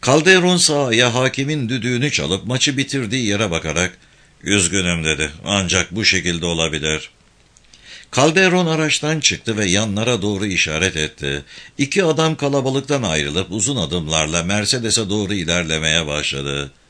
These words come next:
"Lütfen," dedi Calderon aceleyle, "benimle birlikte şu adamı selamlamak için durun. Basit bir saygı göstergesi. Bunu bir yargıç olarak anlamakta güçlük çekmiyorsunuz, değil mi?"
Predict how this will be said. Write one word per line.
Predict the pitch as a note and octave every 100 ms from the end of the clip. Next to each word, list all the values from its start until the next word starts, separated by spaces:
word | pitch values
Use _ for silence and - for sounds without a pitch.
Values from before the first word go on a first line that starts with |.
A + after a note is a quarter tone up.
| _ _ _ - - - - -
"Lütfen," | A#2 - G2+ F#2+ F2+
dedi | E2+ F2+
Calderon | F#2+ F2+ F2+ F2 F2+
aceleyle, | F2 E2 E2+ E2 E2+ E2+
"benimle | C3+ D#3+ D3 C#3
birlikte | C3+ C#3 - C3+
şu | - C#3+
adamı | B2 C3 B2+
selamlamak | A#2 A#2 A#2 G#2 G#2 A#2
için | F#2+ F#2+ G2+
durun. | F2+ D#2+ D#2 D2+ - - _
Basit | A#2+ B2+ G3 D3+
bir | E3
saygı | C3+ C#3 B2+ A2+
göstergesi. | A2+ G2 - F2+ F2+ E2 E2+ - E2 D#2+ - - - _
Bunu | F2+ G#2+ G#2+
bir | A2
yargıç | G#2 A2 A2 C#3 G#2
olarak | F#2+ F#2+ G#2
anlamakta | F#2+ A#2+ A#2+ B2 A#2+ C3
güçlük | A2 A#2+ - B2
çekmiyorsunuz, | - C3 G2+ A#2 G#2+ F2 F2+ F2+
değil | E2 F2 G2+
mi?" | F2+ F2